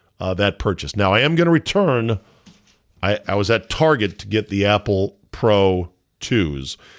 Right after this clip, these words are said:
Uh, the Beats Fit Pro, slightly less, two hundred dollars, uh, with a little hook on it to help fit in your ear better. Eh.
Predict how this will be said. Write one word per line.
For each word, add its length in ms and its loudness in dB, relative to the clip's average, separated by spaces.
Uh, 160 2
the 140 0
Beats 520 -4
Fit 520 -4
Pro, 640 0
slightly 460 -2
less, 260 2
two 220 0
hundred 200 2
dollars, 580 0
uh, 240 2
with 100 2
a 40 0
little 200 4
hook 320 0
on 160 2
it 140 -2
to 80 -2
help 240 0
fit 140 -2
in 80 -8
your 140 2
ear 120 4
better. 360 2
Eh. 260 2